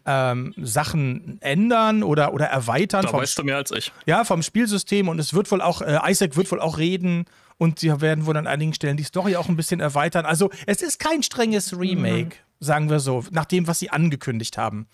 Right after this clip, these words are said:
Speaker 1: Hier steht zwar Remake, aber nach dem, was sie kommuniziert haben, die Entwickler, ich habe da mehr diverse Streams geguckt und so, äh, geht es schon so ein bisschen auch in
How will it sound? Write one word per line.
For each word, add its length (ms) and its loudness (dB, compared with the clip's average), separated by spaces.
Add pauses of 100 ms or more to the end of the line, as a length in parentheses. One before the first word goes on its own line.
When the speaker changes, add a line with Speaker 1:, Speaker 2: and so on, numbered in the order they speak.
(200)
Speaker 1:
Hier 120 2
steht 260 -2
zwar 320 2
Remake, 520 2 (680)
aber 340 4
nach 140 -2
dem, 240 0
was 140 0
sie 80 -4
kommuniziert 720 -2
haben, 260 0
die 120 -6
Entwickler, 360 -6
ich 120 -6
habe 100 -8
da 120 -2
mehr 220 -4
diverse 480 -2
Streams 340 -2
geguckt 380 -8
und 120 -8
so, 260 -4 (460)
äh, 120 -8
geht 340 -6
es 160 -4
schon 420 -2 (640)
so 80 0
ein 100 -2
bisschen 460 -2
auch 180 -2
in 120 -2